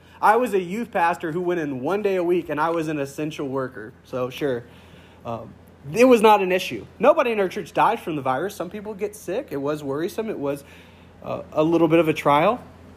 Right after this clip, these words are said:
But it wasn't nearly as bad as we all thought it was gonna be. But by the end of the pandemic, we had lost forty percent of our people. Some of them feels like it was a good excuse.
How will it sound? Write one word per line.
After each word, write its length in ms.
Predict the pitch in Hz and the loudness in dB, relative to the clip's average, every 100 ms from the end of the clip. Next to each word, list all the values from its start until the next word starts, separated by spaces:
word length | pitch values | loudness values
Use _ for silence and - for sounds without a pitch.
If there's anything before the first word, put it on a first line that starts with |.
| - | 2
But 140 | 175 | 4
it 80 | 175 | 6
wasn't 400 | 185 190 208 - | 6 6 4 2
nearly 420 | 165 170 196 196 | 4 6 8 8
as 140 | 175 139 | 6 4
bad 280 | 165 160 175 | 4 4 4
as 140 | 147 | 2
we 100 | 160 | 2
all 140 | 160 | 2
thought 220 | 156 147 151 | 2 0 0
it 40 | |
was 120 | 170 | -2
gonna 160 | 202 196 | 0 -2
be. 320 | 196 226 285 - _ _ - - - - - | -2 -6 -10 -16 _ _ -20 -20 -20 -20 0
But 120 | 190 | 2
by 220 | 190 202 | 4 2
the 180 | 208 208 | 0 -4
end 300 | 175 214 254 | 0 0 0
of 80 | 269 | 0
the 80 | 226 | -2
pandemic, 680 | - 202 190 165 165 127 120 | -2 -4 -4 -2 -4 -4 -6
we 120 | 151 | -4
had 120 | 160 | -4
lost 320 | 147 151 151 - | 0 0 0 -4
forty 320 | - 160 156 | -8 -6 -6
percent 320 | 160 151 147 | -8 -8 -8
of 80 | 131 | -4
our 120 | 123 | -6
people. 380 | - 117 - 82 - - - - - - - - - - - - - - | -8 -14 -14 -18 -20 -20 -20 -20 -20 -20 -20 -20 -20 -20 -20 -20 -20 -20
Some 280 | - - 262 | -2 4 6
of 140 | 233 160 | 6 4
them 380 | 160 175 220 - - - - - - - - | 0 0 -8 -14 -20 -20 -20 -20 -20 -20 -8
feels 240 | 214 180 | 2 4
like 120 | 156 139 | 4 2
it 60 | |
was 160 | 143 135 | 0 0
a 60 | |
good 160 | 127 139 | 2 2
excuse. 640 | 139 135 131 123 - - | 0 -4 -6 -4 -6 -14